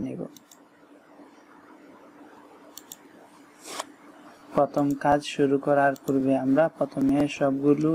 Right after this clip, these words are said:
লেয়ারকে আই অফ করে দিই, choke off করে দিলাম, যাতে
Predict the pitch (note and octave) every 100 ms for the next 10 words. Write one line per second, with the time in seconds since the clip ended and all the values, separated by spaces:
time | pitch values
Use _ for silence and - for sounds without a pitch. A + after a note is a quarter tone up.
0 | D3 C#3 C3 C3+ - E3 F3+ G3+ - -
1 | _ - - - - - - - - -
2 | - C#3+ C#3+ D#3+ E3+ - - D#3 C3 -
3 | C#3 C3 B2+ B2+ - D#3 D3 D3 C3+ -
4 | C3+ C3 C3 C#3 F3 G3+ _ - _ -
5 | - - _ - _ - - - - -
6 | - _ - - C#3 B2+